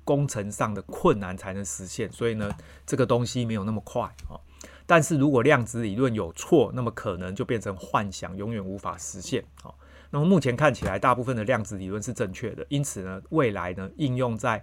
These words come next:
这些量子相关的应用呢，在未来十年会有突破性的发展，这个就是我们今天要谈的量子科技。所以各位特别记得，以后呢，看到任何科技公司发表他们在做的什么量子的什么东西，先不要急着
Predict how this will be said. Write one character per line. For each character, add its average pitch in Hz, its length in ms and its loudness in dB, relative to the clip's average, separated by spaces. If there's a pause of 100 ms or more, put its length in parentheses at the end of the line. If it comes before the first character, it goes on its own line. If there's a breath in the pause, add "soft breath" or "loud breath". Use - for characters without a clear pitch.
(300 loud breath)
这 131 120 -2
些 113 260 0
量 117 380 2
子 - 180 -10
相 113 320 -4
关 110 260 -2
的 101 160 -2 (840 soft breath)
应 143 180 8
用 127 220 8
呢， 101 200 -2 (180)
在 123 160 2
未 127 160 4
来 98 120 0
十 - 280 -6
年 101 200 -2
会 113 120 -4
有 90 100 -4
突 - 240 -6
破 117 180 2
性 107 200 -6
的 95 100 -4
发 101 240 0
展， - 240 -6
这 - 80 -4
个 127 80 0
就 123 80 2
是 120 80 -2
我 101 100 -2
们 90 160 -6
今 127 240 0
天 120 180 0
要 113 120 0
谈 92 300 -8
的 90 100 -6
量 101 260 -2
子 - 200 -18
科 101 240 -8
技。 - 240 -12 (440 loud breath)
所 - 120 -4
以 - 40 2
各 135 120 2
位 127 120 8
特 131 160 2
别 104 160 -2
记 101 220 -4
得， 90 160 -4
以 101 160 -10
后 117 220 2
呢， 110 160 -4 (320 loud breath)
看 135 200 4
到 127 200 8
任 127 180 2
何 107 160 0
科 123 220 0
技 120 160 2
公 113 180 -2
司 110 240 -8
发 120 240 2
表 92 220 0
他 113 160 -2
们 110 100 -2
在 117 100 2
做 113 200 0
的 101 80 0
什 92 120 -8
么 92 100 -4
量 127 200 10 (100)
子 - 160 -2
的 98 120 -2
什 98 120 -10
么 92 80 -8
东 110 220 -2
西， 107 220 -8
先 117 200 -2
不 110 120 0
要 110 100 6
急 98 300 -8
着 101 160 -2